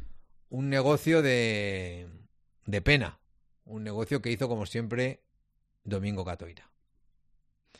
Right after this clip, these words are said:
Pues así está en, en estos momentos la plantilla del Español. Sin altas,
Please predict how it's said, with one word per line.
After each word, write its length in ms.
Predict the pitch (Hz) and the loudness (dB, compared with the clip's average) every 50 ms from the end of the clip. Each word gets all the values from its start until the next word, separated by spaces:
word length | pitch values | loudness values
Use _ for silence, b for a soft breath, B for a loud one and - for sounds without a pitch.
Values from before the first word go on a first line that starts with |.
| b b b b b b b b b b b _ _ | b b b b b b b b b b b _ _
Pues 180 | - 120 113 110 | 0 0 2 2
así 160 | 123 110 147 156 | 2 2 2 2
está 960 | 143 - 190 185 180 175 165 156 147 139 131 127 123 117 107 104 107 107 _ _ _ _ _ _ _ _ _ _ | 4 8 10 10 12 12 12 10 10 8 8 6 4 4 2 0 -2 -6 _ _ _ _ _ _ _ _ _ _
en, 160 | - 123 120 131 | -6 -2 0 0
en 280 | 135 135 123 120 113 | 0 0 0 0 0
estos 200 | 131 123 - 135 | 0 2 2 2
momentos 800 | 131 127 123 123 117 98 - 120 113 110 107 95 - - - - - | 4 4 4 2 2 2 2 4 4 4 2 -2 -4 -10 -12 -12 -6
la 120 | 104 107 110 | -4 -2 -2
plantilla 380 | 104 113 104 92 120 120 117 | -2 -2 -4 -2 -2 -2 0
del 80 | 107 101 | 0 -2
Español. 600 | 98 - - 104 107 127 170 185 156 107 95 - _ _ _ _ _ _ _ | -4 -4 -4 -2 0 2 2 2 2 0 -2 -8 _ _ _ _ _ _ _
Sin 320 | - - - 113 110 113 139 | -16 -8 -4 0 2 4 6
altas, 760 | 165 180 175 - - 185 196 208 202 - - - - - | 6 6 4 4 2 2 2 2 0 -6 -10 -18 -20 -20